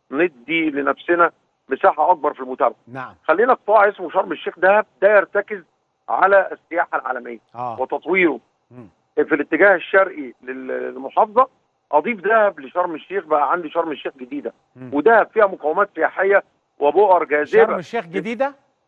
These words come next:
Speaker 1: شرم الشيخ جديدة
Speaker 2: آه.
Speaker 1: في دهب.
Speaker 2: آه.
Speaker 1: وتبقى امتداد طبيعي لشرم الشيخ.
Speaker 2: كويس.
Speaker 1: وفيها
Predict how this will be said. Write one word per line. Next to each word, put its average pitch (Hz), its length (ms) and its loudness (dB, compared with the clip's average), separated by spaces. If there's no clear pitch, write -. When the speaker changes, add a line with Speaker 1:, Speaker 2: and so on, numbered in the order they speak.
Speaker 1:
شرم 269 200 6
الشيخ 240 220 2
جديدة 185 460 -6
Speaker 2:
آه. 151 280 -2
Speaker 1:
في 139 80 -6
دهب. 156 260 4
Speaker 2:
آه. 147 300 -6
Speaker 1:
وتبقى 175 340 4
امتداد 196 300 2
طبيعي 214 580 -2
لشرم 175 320 -2
الشيخ. 123 300 -14
Speaker 2:
كويس. 139 380 -8
Speaker 1:
وفيها 151 520 2